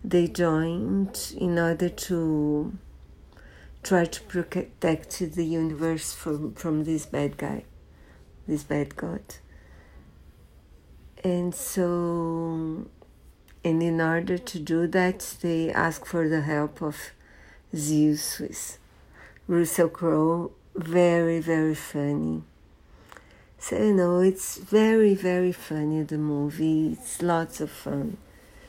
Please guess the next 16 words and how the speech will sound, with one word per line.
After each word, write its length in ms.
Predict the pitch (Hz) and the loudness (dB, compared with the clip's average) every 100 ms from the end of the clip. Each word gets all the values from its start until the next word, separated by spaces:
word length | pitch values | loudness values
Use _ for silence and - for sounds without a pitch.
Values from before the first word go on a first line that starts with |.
| - - - | -20 -20 -14
It 160 | - 233 | -8 -2
has, 540 | 220 165 147 - - - - - 214 | 0 0 0 -4 -8 -12 -16 -10 -4
uh, 580 | 165 160 156 160 165 | 0 0 0 0 -2
his, 520 | 165 165 147 - - - - | -2 -2 -4 -6 -10 -12 -14
this, 720 | - 175 160 156 - - - - - - - - - - | -8 -4 -4 -4 -8 -8 -10 -14 -20 -20 -20 -20 -20 -10
its 240 | - 170 - | -4 -4 -4
sad 360 | - 165 160 | 0 2 2
moments 680 | 156 156 147 151 190 214 - | 2 2 2 2 0 0 -4
because, 400 | - 151 151 143 | -8 -4 -4 -2
you 80 | 156 | -4
know, 480 | 143 151 165 165 160 | 0 0 0 0 -2
she's 300 | - 151 - | -6 -8 -8
sick, 580 | - 170 160 156 - | -2 0 0 -2 -8
everything, 720 | - 143 156 - 196 185 180 156 | -8 -6 -8 -4 0 2 2 0
but 180 | 160 - - - - - - - - _ _ _ _ _ - | -4 -6 -16 -20 -20 -20 -20 -20 -20 _ _ _ _ _ -6
it's, 800 | 214 214 - - - - - - | -6 -4 -8 -10 -10 -12 -16 -16